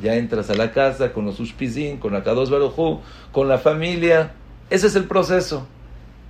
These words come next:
Creación, limpieza y propósito. Creación, limpieza y propósito.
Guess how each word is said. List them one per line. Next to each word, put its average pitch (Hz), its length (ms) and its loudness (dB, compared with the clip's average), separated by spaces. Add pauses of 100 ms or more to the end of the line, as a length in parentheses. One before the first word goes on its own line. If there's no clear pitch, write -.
(100)
Creación, 117 1040 2 (720)
limpieza 151 1120 2 (520)
y 131 360 -4 (260)
propósito. 107 1040 0 (540)
Creación, 131 1040 2 (320)
limpieza 165 1000 0 (140)
y 175 120 -4
propósito. 113 960 -2